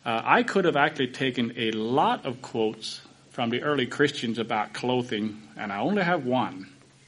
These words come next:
And, uh, that, when I read the early Christian writings, I realize, okay, so the modern church is saying, well, it really doesn't matter or it's an overdoing or whatever. The early church did not say that.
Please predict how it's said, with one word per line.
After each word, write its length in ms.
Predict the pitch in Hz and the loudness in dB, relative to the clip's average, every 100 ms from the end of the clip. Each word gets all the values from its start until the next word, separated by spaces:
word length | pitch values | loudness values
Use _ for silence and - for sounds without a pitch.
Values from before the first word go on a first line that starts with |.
| - - - - - - - - _ | -20 -20 -20 -20 -20 -20 -20 -20 _
And, 360 | - 143 139 135 | 4 8 8 6
uh, 340 | 147 131 123 123 - - _ - - _ | 6 6 6 4 -4 -20 _ -20 -20 _
that, 280 | 180 226 - - - _ _ _ _ _ _ - - _ _ _ _ - 339 - | 6 6 4 -18 -20 _ _ _ _ _ _ -20 -20 _ _ _ _ -20 -16 2
when 160 | 151 | 6
I 80 | 190 | 6
read 240 | 160 180 | 6 4
the 80 | 160 | 4
early 200 | 156 151 | 2 0
Christian 380 | 139 151 - 117 | 2 -2 -2 0
writings, 320 | 120 120 113 | 2 2 2
I 80 | 123 | 0
realize, 680 | 110 127 110 98 101 - - | 2 2 2 0 -4 -6 -8
okay, 400 | 127 120 110 101 101 | -8 -6 -4 -6 -2
so 140 | - | 2
the 100 | 131 | 4
modern 360 | 127 165 214 170 | 10 10 10 6
church 400 | - 156 156 - | 4 0 0 -4
is 160 | 135 - | -4 -2
saying, 540 | 131 123 120 120 120 - - | 0 2 4 4 2 -12 -6
well, 220 | 123 117 | -2 -2
it 140 | 123 | -2
really 200 | 123 120 | 0 0
doesn't 320 | 117 120 120 | 0 -2 -2
matter 380 | 113 113 110 110 107 - - - _ | -2 0 0 -2 -6 -20 -20 -20 _
or 140 | 120 113 | -2 0
it's 120 | 110 | 0
an 80 | 113 | 0
overdoing 680 | 120 120 117 117 113 113 | 0 0 0 2 2 2
or 120 | 107 110 | 0 0
whatever. 320 | 110 107 107 | 0 0 -2
The 180 | 139 156 | -2 4
early 260 | 208 196 | 4 4
church 320 | - 127 - | 0 -2 -4
did 160 | - - | -6 -6
not 200 | 113 - | -6 -8
say 220 | - - | -10 -10
that. 380 | - - - - | -12 -16 -16 -20